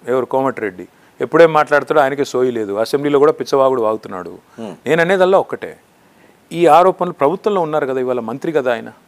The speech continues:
Speaker 1: ఆరోపణలు ఎందుకు? పెట్టు, కేసు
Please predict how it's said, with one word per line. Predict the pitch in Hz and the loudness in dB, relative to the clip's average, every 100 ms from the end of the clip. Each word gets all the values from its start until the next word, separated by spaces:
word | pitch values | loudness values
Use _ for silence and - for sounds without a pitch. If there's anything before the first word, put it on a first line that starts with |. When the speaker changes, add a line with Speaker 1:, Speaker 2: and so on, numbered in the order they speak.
| _ _ _ _ _ - | _ _ _ _ _ -6
Speaker 1:
ఆరోపణలు | - 233 247 226 | -2 0 0 -4
ఎందుకు? | 196 185 190 185 _ _ _ _ _ - | -4 -6 -8 -10 _ _ _ _ _ -8
పెట్టు, | 185 233 | -6 -4
కేసు | - 185 - | 0 2 0